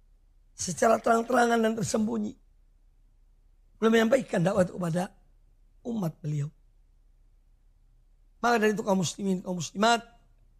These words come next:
semoga Allah menganugerahkan kepada kita para duat, para dai, para hamba-hamba Allah yang mengajak manusia kepada Allah,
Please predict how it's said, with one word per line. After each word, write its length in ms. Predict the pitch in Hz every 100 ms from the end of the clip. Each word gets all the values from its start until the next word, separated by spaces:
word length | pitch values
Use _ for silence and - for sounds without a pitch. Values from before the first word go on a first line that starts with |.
| _ _ _ _ _ _ _ _ -
semoga 320 | 208 214 240
Allah 160 | 247 233
menganugerahkan 640 | 226 208 226 247 226 233
kepada 180 | 214 214
kita 320 | 214 - 214 202 - _ _ _ _ _ _ _ _
para 160 | 214 214
duat, 440 | 165 214 202 170 - - - _ _ _ _ _ _ _ -
para 160 | 226 220
dai, 480 | 220 233 220 214 - _ _ _ _ _ _ _ _ _ _ _ _ _ _ _ _ _ _ 214
para 160 | 220
hamba-hamba 480 | 247 254 233 247 220
Allah 280 | 247 240 254
yang 100 | 240 240
mengajak 240 | 240 180
manusia 480 | 240 262 - - 247
kepada 240 | 240 240
Allah, 440 | 240 247 254 254